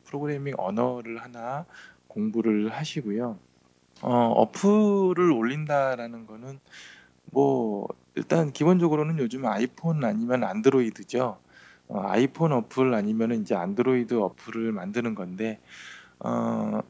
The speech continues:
그 어플을 만들려면 각각의 모바일 오에스 환경에 맞는 그 툴을 사용을 해서 개발을 해야 됩니다. 어, 그 툴이라는 게 그 아이폰에서는 엑스코드라는 툴이 있고요.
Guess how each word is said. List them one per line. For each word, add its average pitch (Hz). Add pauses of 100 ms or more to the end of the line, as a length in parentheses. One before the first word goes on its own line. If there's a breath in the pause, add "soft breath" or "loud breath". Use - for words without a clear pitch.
그 139
어플을 214
만들려면 131
각각의 120
모바일 120
오에스 117
환경에 156
맞는 123
그 104
툴을 202
사용을 151
해서 135 (340 loud breath)
개발을 120
해야 165
됩니다. 101 (520 soft breath)
어, 107
그 -
툴이라는 151
게 123
그 110
아이폰에서는 120
엑스코드라는 117
툴이 139
있고요. 107